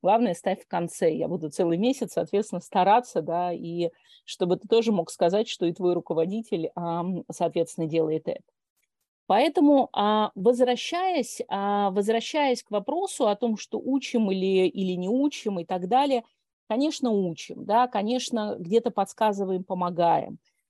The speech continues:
где-то работаем с возражениями, с установками, где-то даем инструментарий, да, где-то, м,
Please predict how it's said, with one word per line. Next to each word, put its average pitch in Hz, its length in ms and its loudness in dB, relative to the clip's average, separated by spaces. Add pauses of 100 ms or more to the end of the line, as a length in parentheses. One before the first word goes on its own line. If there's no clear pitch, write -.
(180)
где-то 226 380 2
работаем 220 480 0
с - 120 -12
возражениями, 208 720 -2
с - 120 -16
установками, 180 720 -4
где-то 208 320 2
даем 202 400 0
инструментарий, 185 880 -2
да, 202 260 -2
где-то, 214 560 0 (440)
м, 208 420 0